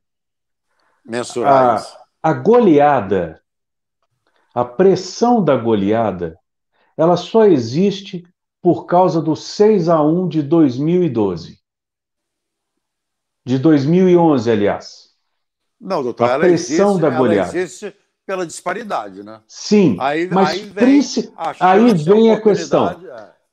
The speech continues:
Speaker 2: Aquela goleada, apesar de que, é claro que isso é um papo de torcedor, o torcedor gosta disso, isso é do folclore do torcedor.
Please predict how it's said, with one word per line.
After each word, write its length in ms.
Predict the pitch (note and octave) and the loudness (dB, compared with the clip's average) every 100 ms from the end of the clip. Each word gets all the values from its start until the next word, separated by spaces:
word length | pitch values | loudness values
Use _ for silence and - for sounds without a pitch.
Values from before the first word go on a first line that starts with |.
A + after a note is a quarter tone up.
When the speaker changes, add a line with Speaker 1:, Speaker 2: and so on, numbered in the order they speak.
| _ | _
Speaker 2:
Aquela 600 | - F3+ - A#3 C4 B3+ D#3 | -2 -2 0 2 4 4 2
goleada, 880 | D3 C#3+ A2+ A2+ B2+ G2+ F2+ E2 _ _ _ _ _ _ _ - | 4 4 4 4 2 0 -4 -8 _ _ _ _ _ _ _ -4
apesar 640 | E3 E3+ F#3+ C3+ D#3 D#3+ C#3 | -2 2 2 2 2 2 0
de 140 | C3+ | -6
que, 440 | C3 A#2 G2+ F2 _ - | -6 -2 -2 -2 _ -6
é 100 | D#3+ | -6
claro 360 | D#3+ A#3 G#3 - | 0 2 2 0
que 80 | |
isso 140 | F3+ F3 | -4 -4
é 20 | |
um 80 | D#3 | -4
papo 400 | - D3 C#3+ C3 | 0 0 0 -6
de 100 | A#2 | -8
torcedor, 920 | A2+ C3 - B2 G2+ A2+ C3+ C#3 C#3 _ _ _ _ _ - | -4 -6 -4 -6 -2 0 0 -2 -4 _ _ _ _ _ -8
o 80 | C3 | -8
torcedor 960 | C3 G3+ G3+ - D#3+ A2+ C#3+ F3 F3 - | 0 0 0 0 0 2 2 2 0 0
gosta 400 | C3+ B2+ - F#2 | 0 0 -4 -8
disso, 400 | G#2 C3 C3+ _ _ - | -4 -4 -6 _ _ -4
isso 200 | D#3+ G3+ | 0 0
é 60 | |
do 180 | D3+ G3+ | 2 0
folclore 1200 | - - G#3 F3+ - - E3+ E3+ G3 G3+ F3+ C#3+ | -2 0 2 2 -4 -2 2 4 4 4 2 0
do 160 | C3 B2+ | -4 -6
torcedor. 720 | A#2+ - G#2+ F#2+ G2+ A#2 | -6 -6 -8 -6 -6 -8